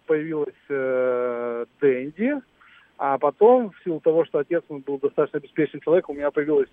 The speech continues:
Sega, и это, конечно, был вообще просто разрыв. А потом появилась Nintendo три дэ, которой вообще ни у кого не было. Если плойки первые ещё у кого-то попадались,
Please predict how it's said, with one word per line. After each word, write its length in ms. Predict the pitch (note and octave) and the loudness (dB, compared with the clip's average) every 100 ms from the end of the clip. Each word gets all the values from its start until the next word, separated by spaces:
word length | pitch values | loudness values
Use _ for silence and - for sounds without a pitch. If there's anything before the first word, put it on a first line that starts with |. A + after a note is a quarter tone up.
| - | 6
Sega, 260 | G#3+ G3+ | 6 8
и 100 | D3+ | 6
это, 160 | D#3 D3 | 6 2
конечно, 400 | D3 D3+ D#3 C3+ | 0 0 -2 -6
был 280 | D3 D3 B2 B2 A#2+ | -4 -4 -4 -8 -4
вообще 260 | C3+ - | -4 -4
просто 400 | - B2+ A#2+ - | -4 -2 -2 -2
разрыв. 380 | B2+ C3+ A#3 C#4 - - - - | -2 2 2 0 -4 -20 -20 -2
А 140 | D#3+ D3+ | 2 6
потом 540 | D#3 - A#3 D#4 B3+ | 6 6 8 8 6
появилась 480 | F#3 D#3+ F#3 B3+ A3 _ _ _ | 4 2 0 -2 -2 _ _ _
Nintendo 920 | D#3 F3+ A3+ G3 G#3 G3 F3 C#3 C3 A#2 - E3 - | -6 2 2 4 6 6 4 0 -4 -4 -12 -20 -14
три 160 | D#3+ D#3 | -8 0
дэ, 280 | - C#4 | 4 4
которой 240 | C4+ F#3+ E3+ | 4 2 4
вообще 260 | F3 - A#3 | 4 2 -2
ни 80 | |
у 60 | G3 | 0
кого 220 | F3+ E3+ | 0 0
не 140 | E3 D#3+ | 0 -2
было. 120 | C#3 | -2
Если 220 | C3+ D3 - | -2 -4 -6
плойки 380 | - A3 A#3 - | 4 6 6 0
первые 320 | E3+ G3 F3 D#3 | 2 2 2 -2
ещё 120 | E3+ | -4
у 40 | |
кого-то 320 | E3 F3 F3+ | 0 2 2
попадались, 540 | D#3+ D3+ D#3+ A#3+ D4 | -2 -2 4 6 4